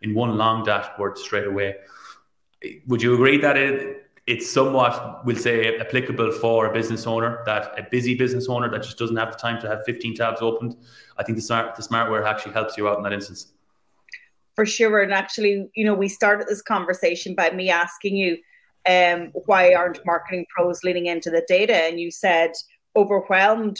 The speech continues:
Speaker 2: by the extent of it and not having enough time. And we're kind of coming to the end of the conversation, and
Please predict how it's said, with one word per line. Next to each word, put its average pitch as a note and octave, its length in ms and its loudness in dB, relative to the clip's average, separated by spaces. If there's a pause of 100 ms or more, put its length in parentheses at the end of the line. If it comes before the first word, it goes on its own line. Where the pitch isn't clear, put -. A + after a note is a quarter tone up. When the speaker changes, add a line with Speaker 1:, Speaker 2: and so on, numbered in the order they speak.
(120)
Speaker 2:
by D#3+ 420 2
the F3 140 -2
extent G3+ 520 -2
of E3+ 120 -6
it D#3+ 160 0 (180)
and F3 220 -4
not E3+ 220 0 (520)
having F3 220 2
enough E3+ 240 -2 (100)
time. F#3 280 0
And F3 100 -2
we're E3+ 80 -2
kind F3+ 180 0
of E3 80 -4
coming F3+ 220 -8
to - 60 -10
the E3 100 2
end G3+ 160 2
of C4 80 -2
the - 40 0
conversation, E3+ 800 -2
and E3 200 -4